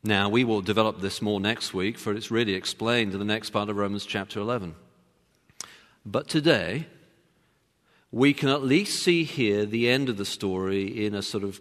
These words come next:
preview. So if their trespass, verse twelve,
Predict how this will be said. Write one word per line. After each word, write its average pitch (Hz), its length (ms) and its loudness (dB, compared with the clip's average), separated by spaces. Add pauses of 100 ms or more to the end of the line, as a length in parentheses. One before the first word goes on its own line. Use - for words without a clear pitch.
(120)
preview. 98 680 -4 (1900)
So 98 260 4
if 123 300 6
their 131 220 6
trespass, - 1300 0
verse 95 380 -6
twelve, 87 580 -10